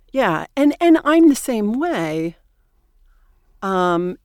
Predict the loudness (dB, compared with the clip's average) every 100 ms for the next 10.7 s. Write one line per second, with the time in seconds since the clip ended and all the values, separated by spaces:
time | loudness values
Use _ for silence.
0 | -4 -2 0 -2 -2 -2 -2 -4 -6 -4
1 | -4 -4 -4 -6 -8 -6 -6 -6 -8 -10
2 | -8 -6 -4 -4 0 -2 0 -2 0 -2
3 | -4 -6 -6 -2 -2 -2 -4 -6 -14 -16
4 | _ -10 -8 -10 _ -10 -8 -8 -10 -12
5 | -14 -18 -20 -20 -20 _ -16 -8 -6 -6
6 | -8 -12 -16 -20 -12 -12 -12 -10 -10 -10
7 | -16 -18 -18 -18 -14 -10 -10 -10 -8 -6
8 | -4 -4 -4 -6 -10 _ _ _ _ _
9 | -2 -2 -2 -4 -4 -8 -4 -2 -4 _
10 | _ -10 -4 0 2 2 0